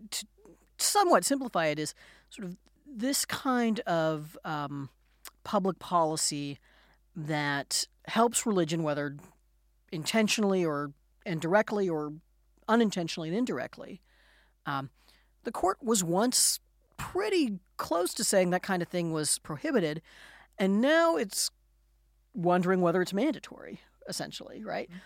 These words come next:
Speaker 1: It's gone through a period of being kind of allowed, and now the question is it's mandatory. And the argument is this.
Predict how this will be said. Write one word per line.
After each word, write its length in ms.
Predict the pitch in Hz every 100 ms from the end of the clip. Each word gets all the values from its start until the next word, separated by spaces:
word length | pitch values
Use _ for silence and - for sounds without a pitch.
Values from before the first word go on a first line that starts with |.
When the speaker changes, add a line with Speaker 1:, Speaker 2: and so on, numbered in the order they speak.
| _
Speaker 1:
It's 140 | 180 -
gone 180 | 202 202
through 140 | 185
a 40 |
period 320 | 147 220 208 175
of 120 | 156
being 180 | 160 151
kind 220 | 170 147
of 60 |
allowed, 560 | 131 147 254 196 131 156
and 100 | 160
now 200 | 160 170
the 80 | 160
question 280 | 160 151 143
is 100 | 131
it's 200 | 143 185
mandatory. 600 | 220 214 - - 160 262
And 160 | 262
the 140 | 277 311
argument 400 | 415 392 226 165
is 160 | 170
this. 340 | - - -